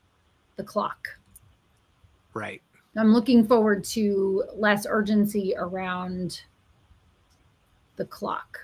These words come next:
Speaker 1: and
Speaker 2: That would be a good
Speaker 1: commitments
Speaker 2: thing.
Speaker 1: that involve other people
Speaker 2: Right.
Speaker 1: that are workish.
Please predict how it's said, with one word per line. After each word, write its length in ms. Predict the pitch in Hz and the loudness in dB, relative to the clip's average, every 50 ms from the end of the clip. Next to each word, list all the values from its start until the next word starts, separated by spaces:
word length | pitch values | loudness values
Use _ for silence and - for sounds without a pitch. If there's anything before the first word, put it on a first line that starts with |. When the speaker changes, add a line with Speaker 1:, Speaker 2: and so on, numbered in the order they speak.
| - - - - _ _ _ _ - - _ _ _ _ - - _ _ _ _ | -18 -20 -20 -20 _ _ _ _ -20 -20 _ _ _ _ -20 -20 _ _ _ _
Speaker 1:
and 240 | - 190 185 - - | -8 -6 -4 -4 -4
Speaker 2:
That 80 | - - | -4 2
would 60 | 214 | 2
be 60 | 214 226 | 4 4
a 20 | |
good 40 | - - | 4 2
Speaker 1:
commitments 280 | 208 214 196 - - - | 0 -2 -2 -4 -10 -18
Speaker 2:
thing. 120 | - - - | -20 -2 2
Speaker 1:
that 140 | 214 214 214 | 4 6 8
involve 340 | 214 214 220 214 214 208 | 8 8 8 8 6 6
other 220 | 214 202 202 196 185 | 4 4 2 0 -2
people 680 | 170 - 214 - - 190 170 151 - - - - 180 - _ _ _ _ _ _ _ _ _ _ - - _ _ _ | -2 -4 -8 -6 -4 -6 -6 -6 -6 -8 -8 -10 -12 -14 _ _ _ _ _ _ _ _ _ _ -20 -20 _ _ _
Speaker 2:
Right. 320 | - 117 104 95 98 104 _ _ _ | -12 -12 -12 -10 -12 -14 _ _ _
Speaker 1:
that 80 | 214 196 | 0 2
are 120 | 196 196 | 2 2
workish. 720 | 190 202 208 196 202 - - - - - - - - - | 2 0 0 -2 -2 -6 -8 -6 -6 -6 -6 -6 -6 -8